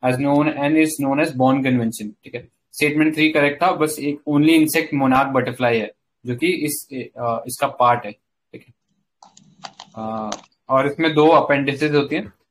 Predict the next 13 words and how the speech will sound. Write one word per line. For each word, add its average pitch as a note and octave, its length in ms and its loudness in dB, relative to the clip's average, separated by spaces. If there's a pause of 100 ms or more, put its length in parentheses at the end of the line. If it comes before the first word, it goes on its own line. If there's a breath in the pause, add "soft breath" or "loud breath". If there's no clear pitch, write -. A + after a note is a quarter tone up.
(300)
Appendix D3 460 0
one D3+ 160 2
is D#3 260 0
related C#3+ 600 0 (100)
to E3 60 -2
migratory C3 460 0
species D3+ 420 -6
that C#3 140 0
are C#3 240 0
endangered C#3 540 -2
and C3 140 -2
appendices C3 520 -2 (120)
two G3+ 100 -2